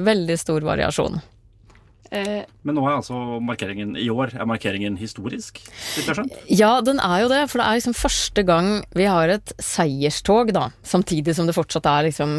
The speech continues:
Speaker 1: kamp for dyra, og vi vil ha loven fort, og ingen trenering, ikke sant? Altså, vi må fortsatt, eh, kjempe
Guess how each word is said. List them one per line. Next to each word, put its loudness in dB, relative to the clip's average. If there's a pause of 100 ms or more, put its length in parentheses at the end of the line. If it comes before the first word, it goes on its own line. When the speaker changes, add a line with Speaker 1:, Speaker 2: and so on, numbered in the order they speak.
Speaker 1:
kamp -2
for 0
dyra, 2 (100)
og 0
vi 0
vil 0
ha 4
loven 0
fort, -4
og 6
ingen 2
trenering, 0
ikke -2
sant? 2
Altså, 0
vi 6
må 2
fortsatt, -2
eh, 4
kjempe 0